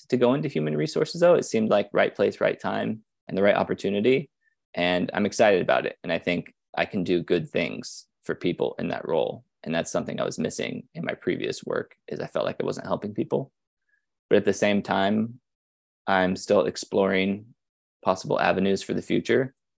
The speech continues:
Like I said, when I moved back home from teaching English, I didn't have a plan, but I wanted to try something else. I may even go back to teaching English overseas someday or in the U S.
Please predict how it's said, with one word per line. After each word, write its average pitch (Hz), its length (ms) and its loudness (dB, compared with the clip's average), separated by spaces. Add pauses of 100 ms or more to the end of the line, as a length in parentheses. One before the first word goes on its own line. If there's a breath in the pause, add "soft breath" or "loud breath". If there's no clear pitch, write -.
(240)
Like 90 180 -2
I 90 60 4
said, 95 320 4
when 80 80 0
I 90 80 0
moved 92 260 2
back - 260 0
home 95 240 -2
from - 200 -4
teaching 92 320 -4
English, 92 440 0 (120)
I 80 540 2
didn't 73 200 -2
have - 100 -8
a - 60 -8
plan, - 340 -4 (140)
but - 100 0
I 57 340 -2 (260)
wanted 87 300 0
to 113 60 -8
try - 180 2
something - 300 -6
else. - 340 -10 (440)
I - 80 4
may 151 140 10
even 113 180 8
go 98 140 6
back 85 180 2
to - 80 -8
teaching 65 300 -6
English - 360 -6 (140)
overseas - 460 -2
someday - 560 -2 (580)
or 147 220 8
in 98 80 4
the 87 100 2
U 50 100 0
S. - 300 -8